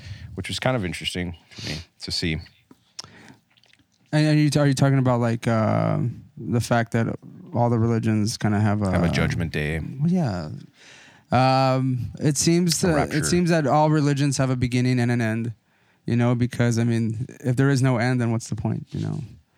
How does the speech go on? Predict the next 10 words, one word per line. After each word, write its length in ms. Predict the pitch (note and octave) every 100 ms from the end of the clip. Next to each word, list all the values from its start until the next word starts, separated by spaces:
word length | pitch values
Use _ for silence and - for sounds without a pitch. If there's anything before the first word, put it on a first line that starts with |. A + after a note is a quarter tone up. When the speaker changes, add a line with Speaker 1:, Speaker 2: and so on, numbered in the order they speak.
| _ _ _
Speaker 2:
Or, 180 | A2+ A#2+
or 280 | E2 C#3 D#3+
if 80 | D3
it's 120 | C#3+
recycled, 560 | C#3 - C3+ - G#2+ A2+ _ _ _ -
like, 200 | A#2 A2
uh, 260 | G#2+ G2+ F#2+ C#3 A#2 _
Speaker 1:
Right, 380 | - A#2 A2+ E2+
yes. 360 | G#2+ F#2 D#2+ A2+
Speaker 2:
yeah. 140 | G#2